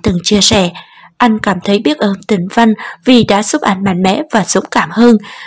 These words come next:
Đối với Tu Kiệt Khải, điều anh sợ nhất chính là vợ lạnh lùng với anh.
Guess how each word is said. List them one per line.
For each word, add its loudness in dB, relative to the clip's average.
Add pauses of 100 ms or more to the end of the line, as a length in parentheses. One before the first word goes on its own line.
(140)
Đối 4
với -2
Tu 4
Kiệt 0
Khải, 0 (260)
điều 4
anh -2
sợ 0
nhất 0 (180)
chính 0
là 0 (260)
vợ 2
lạnh -2
lùng 0 (180)
với -2
anh. 2